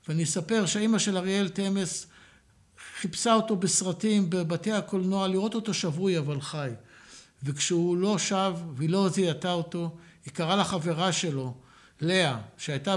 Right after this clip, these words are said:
אח-, אה, בבית ספר לאחיות, קראה לה לבית הכרם. כל השכונה עמדה מחוץ לבית,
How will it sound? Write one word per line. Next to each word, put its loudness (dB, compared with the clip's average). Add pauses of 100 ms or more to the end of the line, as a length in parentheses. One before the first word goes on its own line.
אח-, -6 (100)
אה, 0
בבית -2
ספר -4
לאחיות, -4 (440)
קראה 2
לה 6
לבית 0
הכרם. -4 (800)
כל 2
השכונה 4
עמדה 4
מחוץ 0
לבית, 0